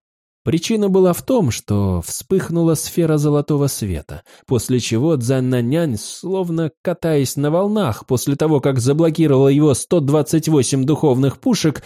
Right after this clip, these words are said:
появилась прямо перед ним. Далее он ощутил, что духовные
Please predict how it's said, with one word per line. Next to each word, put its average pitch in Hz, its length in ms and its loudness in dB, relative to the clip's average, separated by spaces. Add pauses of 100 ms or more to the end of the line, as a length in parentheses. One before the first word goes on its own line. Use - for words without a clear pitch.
(180)
появилась 214 640 2
прямо 185 420 0
перед 170 320 2
ним. 110 340 -6 (560)
Далее 120 540 2 (340)
он 110 180 -2
ощутил, 151 540 0 (140)
что - 260 -4
духовные 151 800 0